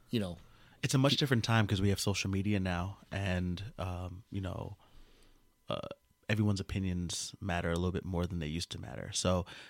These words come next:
Speaker 2: if a twenty-year-old, whatever is an example you used, goes on and speaks about harsh work conditions of their, uh, employer, their place of employment, uh,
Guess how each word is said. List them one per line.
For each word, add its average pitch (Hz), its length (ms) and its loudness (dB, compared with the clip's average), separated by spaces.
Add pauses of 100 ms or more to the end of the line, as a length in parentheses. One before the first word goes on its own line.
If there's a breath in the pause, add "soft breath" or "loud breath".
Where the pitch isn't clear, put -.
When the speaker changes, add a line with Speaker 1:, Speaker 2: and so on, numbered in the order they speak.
Speaker 2:
if 101 160 0
a 92 340 4 (280)
twenty-year-old, 92 720 0 (140)
whatever 87 320 -4
is 90 180 -4
an 95 60 -2
example 92 320 -4
you 92 80 -4
used, 95 360 0 (480 loud breath)
goes 101 200 6
on 92 440 2
and 98 560 -4 (100)
speaks - 420 0
about 90 300 2 (380)
harsh - 280 2
work 104 160 2
conditions 95 460 -2
of 85 120 -2
their, 82 360 -2 (100)
uh, 80 180 0
employer, 113 460 4 (460 soft breath)
their 95 160 2
place 95 240 0
of 92 80 -2
employment, 104 440 2 (540 loud breath)
uh, 90 160 -4